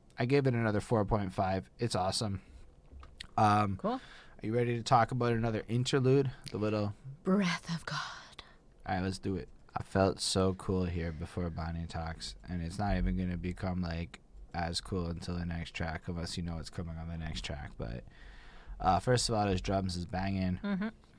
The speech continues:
Speaker 1: I feel like we're just kinda continuing on talking about this shit, spaced out, giving you a sense of looking at life in a more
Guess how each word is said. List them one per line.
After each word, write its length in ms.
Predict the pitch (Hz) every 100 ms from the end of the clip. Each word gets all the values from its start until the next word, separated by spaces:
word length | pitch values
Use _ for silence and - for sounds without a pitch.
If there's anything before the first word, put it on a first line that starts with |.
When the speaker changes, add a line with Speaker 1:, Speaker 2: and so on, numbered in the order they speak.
| - - -
Speaker 1:
I 40 |
feel 240 | - 135 131
like 180 | 110
we're 100 | 104 95
just 180 | 98 -
kinda 240 | 107 98
continuing 640 | 90 95 110 101 98 95
on 180 | 92 92
talking 440 | 92 92 92 95 92
about 300 | 90 92 87
this 160 | 87
shit, 320 | - 98 87 - -
spaced 500 | - - 87 87 -
out, 240 | 90 85 65
giving 320 | 104 101 92
you 160 | 95 92
a 140 | 87
sense 440 | - 98 92 90 90
of 200 | 85 87 - - - - - - - -
looking 300 | - 110 113
at 160 | 104 64
life 640 | 85 90 90 87 - - -
in 140 | - 87
a 40 |
more 180 | 92